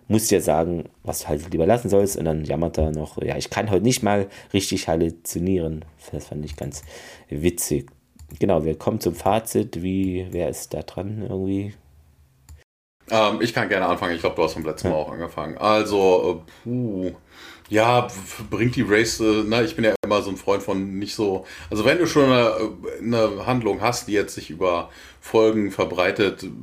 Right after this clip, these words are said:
Speaker 2: sollte man das auch. Wir haben jetzt ewig in drei Tage auch nichts mehr von den Rays wirklich irgendwie was gesehen, gehört oder ähnliches, ne? Also das jetzt irgendwie, und ich glaube auch Radek wäre jetzt jemand, der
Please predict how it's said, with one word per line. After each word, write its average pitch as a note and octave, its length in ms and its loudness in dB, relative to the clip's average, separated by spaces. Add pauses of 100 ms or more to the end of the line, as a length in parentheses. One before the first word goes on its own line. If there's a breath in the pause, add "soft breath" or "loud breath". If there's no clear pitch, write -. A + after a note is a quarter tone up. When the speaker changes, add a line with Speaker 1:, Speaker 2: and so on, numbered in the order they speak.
Speaker 2:
sollte F#2 300 -6
man F#2 140 -2
das F2 160 -4
auch. - 140 -8
Wir F#2 100 2
haben G2+ 80 -2
jetzt G#2+ 160 -2
ewig A2 200 -10
in F#2+ 60 -10
drei F#2 140 -2
Tage F#2+ 260 -2
auch F2 120 -2
nichts G2+ 180 -10
mehr G2 100 -4
von F2+ 140 -6
den E2+ 100 -4
Rays F#2 280 -4
wirklich F2+ 400 -8
irgendwie F2 360 -10
was E2 260 -8
gesehen, G#2+ 600 -6 (340 loud breath)
gehört G#2+ 500 0
oder F2+ 240 -2
ähnliches, G#2+ 680 -4
ne? G#2+ 140 -2
Also F2+ 240 -4
das F#2+ 240 -6
jetzt F#2 200 -8
irgendwie, F2 600 -8 (420 loud breath)
und A2 120 -4
ich - 140 -12
glaube G#2+ 300 2
auch - 260 -2
Radek F#2+ 580 -2
wäre F#2 300 0
jetzt F#2 300 -2
jemand, F2 360 -4
der E2 320 0